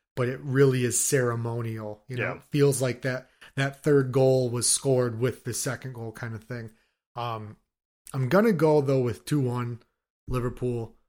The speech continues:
Speaker 1: Uh, again, three one is kind of how I see it playing. Um, however,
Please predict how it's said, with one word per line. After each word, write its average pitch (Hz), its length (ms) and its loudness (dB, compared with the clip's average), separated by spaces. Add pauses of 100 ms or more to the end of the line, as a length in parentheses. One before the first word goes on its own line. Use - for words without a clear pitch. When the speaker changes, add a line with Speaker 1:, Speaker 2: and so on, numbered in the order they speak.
(560)
Speaker 1:
Uh, 104 260 -10 (380)
again, 131 440 -4 (180)
three 156 180 4
one 139 220 4
is 123 140 -2
kind 135 320 2
of 117 340 -2
how 123 200 -4
I 113 100 -4
see 135 220 -2
it 131 140 -6
playing. 123 560 -4 (380)
Um, 110 380 -12 (500)
however, 120 720 -4